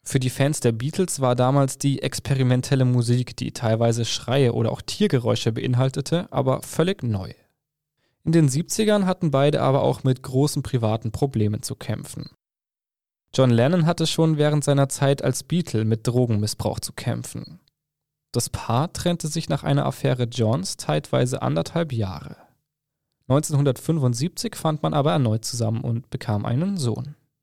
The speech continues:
Als John Lennon neunzehnhundertachtzig mit dem Album Double Fantasy sein erstes Album nach fünf Jahren veröffentlichte, schien für den Musiker der weitere Karriereweg gezeichnet.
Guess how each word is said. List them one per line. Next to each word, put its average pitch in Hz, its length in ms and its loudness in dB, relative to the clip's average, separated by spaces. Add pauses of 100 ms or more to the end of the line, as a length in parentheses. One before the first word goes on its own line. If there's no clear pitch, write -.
(340)
Als 160 420 2
John 147 220 4
Lennon 156 320 4
neunzehnhundertachtzig 143 1000 0
mit 135 140 0
dem 135 100 2
Album 127 520 2
Double 156 280 2
Fantasy 151 680 0
sein 117 220 0
erstes - 380 -2
Album 139 380 2
nach 127 160 2
fünf - 360 0
Jahren 113 300 2
veröffentlichte, 165 800 -2 (220)
schien 151 180 2
für 143 120 -2
den 127 120 6
Musiker 165 560 2
der 131 220 2
weitere 123 340 2
Karriereweg 110 800 0
gezeichnet. - 840 -6